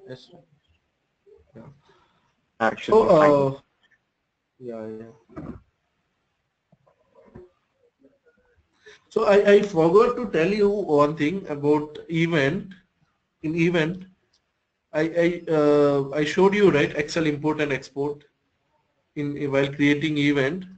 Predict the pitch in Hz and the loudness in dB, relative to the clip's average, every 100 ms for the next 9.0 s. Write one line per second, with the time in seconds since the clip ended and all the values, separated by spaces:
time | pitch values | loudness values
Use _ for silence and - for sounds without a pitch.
0 | _ 123 135 - 147 139 139 147 147 139 | _ -14 -8 -4 -2 -2 -2 -2 -2 -4
1 | 123 - - 120 117 _ _ _ _ _ | -4 -10 -10 -10 -10 _ _ _ _ _
2 | _ _ _ _ _ _ _ _ _ - | _ _ _ _ _ _ _ _ _ -20
3 | - 190 160 160 196 196 - - 175 185 | 0 4 6 6 4 2 -6 -2 2 2
4 | 185 180 170 160 165 190 156 156 170 165 | 2 0 2 2 2 0 -2 -4 -4 -2
5 | 156 151 185 165 147 147 139 160 160 170 | -2 -2 -4 -2 -2 -2 -4 -4 -8 -8
6 | 180 190 196 185 160 - 175 196 202 151 | -4 -2 0 0 -4 -4 2 2 2 2
7 | 135 165 180 170 135 139 165 - - - | 2 4 2 2 2 0 0 -6 -10 -4
8 | 143 156 131 131 151 147 123 117 117 110 | 0 2 2 2 0 0 -2 -4 -10 -14